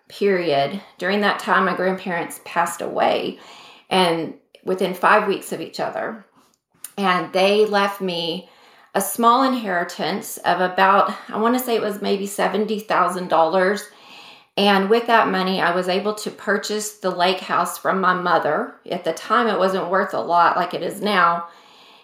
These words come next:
And I was able to take that money and stay home and raise my children. I was also in college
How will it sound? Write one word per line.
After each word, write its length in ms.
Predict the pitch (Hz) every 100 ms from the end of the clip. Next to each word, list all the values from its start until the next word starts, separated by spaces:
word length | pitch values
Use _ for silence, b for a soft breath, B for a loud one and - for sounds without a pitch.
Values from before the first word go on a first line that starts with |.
| B
And 460 | - 190 185 180 185
I 140 | 180
was 160 | 180 190
able 460 | - 196 190 190
to 520 | 185 - 190 175 175 160
take 320 | - 240 233
that 180 | 214 185
money 340 | 170 175 170 -
and 140 | 180
stay 220 | - 160
home 400 | 185 175 160 160
and 180 | 151 151
raise 260 | 151 151 -
my 140 | 143
children. 640 | 143 - 151 156 107 120 - B B B B B _ -
I 80 |
was 140 | 180 185
also 320 | 208 214 208
in 180 | - 175
college 800 | - 190 185 202 214 208 -